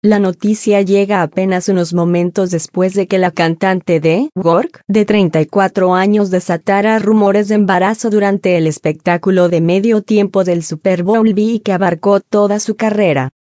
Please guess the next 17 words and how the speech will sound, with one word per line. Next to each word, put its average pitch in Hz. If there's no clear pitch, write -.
Este 240
será 185
el 185
segundo 208
hijo 214
de 185
Rihanna 185
y 208
su 208
novio, 180
el 220
rapero 185
A 160
Dollar 190
A 180
P 226
Rocky. 185